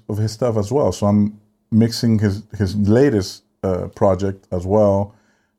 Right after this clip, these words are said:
Uh, it's turning out really good. And, and, uh, of course, as usual, you, you and I always trading, you know, uh, we help each other, you know, kind of checking mixes out for each other and making sure we're all in the, in the ballpark and,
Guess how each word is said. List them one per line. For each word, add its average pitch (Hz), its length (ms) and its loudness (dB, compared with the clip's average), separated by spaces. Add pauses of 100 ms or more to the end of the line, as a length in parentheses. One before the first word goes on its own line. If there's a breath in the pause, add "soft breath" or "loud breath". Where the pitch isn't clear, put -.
Uh, 92 220 -2
it's 87 80 -4
turning 104 340 2
out 98 180 2
really 95 200 0
good. 107 400 2
And, 95 260 -6
and, 90 300 -4
uh, 87 400 -6 (640)
of 92 160 -6
course, 104 200 4
as 95 140 -2
usual, 107 340 0
you, 101 220 0
you 104 180 2
and 101 100 2
I 101 120 2
always 95 220 0
trading, 101 600 0 (600)
you 104 100 -4
know, 87 420 -4 (260)
uh, - 320 -6 (140)
we 101 160 4
help 110 220 4
each 107 160 -6
other, 104 260 2
you 104 100 0
know, 95 200 0
kind 104 200 -2
of 92 180 -2 (340)
checking 107 320 0
mixes 107 320 -2
out 104 180 2
for 107 120 0
each 104 140 -4
other 107 220 2
and 101 100 0
making 98 180 -4
sure 101 200 -4
we're 98 160 0
all 95 260 -2
in 92 100 -2
the, 90 140 -4
in 90 120 -6
the 87 80 -4
ballpark 101 680 0
and, 90 180 -10